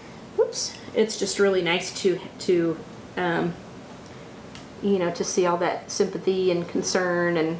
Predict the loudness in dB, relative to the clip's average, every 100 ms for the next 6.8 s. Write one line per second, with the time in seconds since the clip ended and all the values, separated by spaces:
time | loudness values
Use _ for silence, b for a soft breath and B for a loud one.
0 | -4 -6 0 2 2 2 0 -2 2 0
1 | 0 -4 -4 -4 -2 0 0 4 4 4
2 | 4 2 0 0 -2 2 2 2 0 -4
3 | -4 0 0 2 0 -2 -2 -4 -2 -4
4 | -2 -2 0 0 0 -2 -2 -2 -4 -12
5 | B B -14 -2 4 4 6 8 6 6
6 | 2 4 0 2 4 6 6